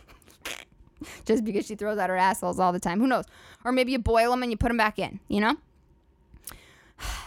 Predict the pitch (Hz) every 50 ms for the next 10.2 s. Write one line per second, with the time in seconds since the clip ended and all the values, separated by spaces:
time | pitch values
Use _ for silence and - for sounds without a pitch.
0 | - - - - - - - - - - - - - - - - _ _ - -
1 | - - - _ - - - - - - - - 233 240 440 - 659 554 254 220
2 | 190 151 202 190 - - 170 - - 180 151 147 147 - 143 - - - 165 -
3 | - - _ _ _ _ _ - 214 220 214 208 208 202 220 208 175 - - _
4 | _ _ _ _ _ _ _ _ _ _ _ _ _ - - - _ _ _ _
5 | _ _ _ _ _ _ _ _ _ _ _ _ _ _ _ _ _ _ _ -
6 | 269 269 240 214 247 262 320 349 339 349 330 302 277 254 247 240 240 - - 233
7 | 233 220 220 214 240 220 208 202 - 202 196 196 196 190 - 180 180 185 190 196
8 | 208 208 202 190 185 185 - 196 - - 208 220 214 214 214 190 208 208 208 202
9 | 202 202 208 208 202 202 202 202 165 202 202 202 196 190 - - - 196 190 180
10 | 180 180 165 -